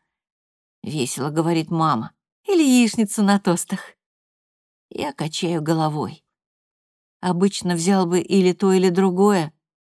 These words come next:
но я все еще чувствую запах бекона, и мне сейчас ничего не нравится. Дама за прилавком мне улыбается. На ней желто-серый фартук с овцами. Они не скучные и обычные, а толстые и веселые с забавными рожицами.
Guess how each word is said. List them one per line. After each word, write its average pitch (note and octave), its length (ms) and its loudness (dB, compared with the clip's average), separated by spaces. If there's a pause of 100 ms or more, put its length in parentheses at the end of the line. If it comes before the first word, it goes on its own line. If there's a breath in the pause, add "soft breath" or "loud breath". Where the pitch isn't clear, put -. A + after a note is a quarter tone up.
(360)
но F#3 140 0
я F#3+ 180 0
все G3 240 0
еще F#3 240 -2
чувствую F#3 500 0
запах F3+ 380 -2
бекона, F3 680 0 (220)
и F#3+ 60 0
мне G#3 160 4
сейчас G#3 420 -2
ничего A3 420 0
не F#3+ 120 2
нравится. D#3+ 720 -4 (960)
Дама F3+ 420 -4
за E3+ 120 -4
прилавком F#3 560 0
мне F#3 200 0
улыбается. F3+ 760 0 (600)
На F3+ 160 2
ней F#3 200 4
желто-серый F3 640 0
фартук E3+ 420 -2
с - 100 -4
овцами. E3 520 -4 (840)
Они G#3+ 220 4
не A3+ 140 4
скучные F#3 500 0
и E3 40 2
обычные, E3+ 520 0
а F#3 40 -2
толстые A3+ 520 2
и - 20 2
веселые F#3+ 460 2
с E3 60 -4
забавными F#3 540 2
рожицами. E3+ 680 -2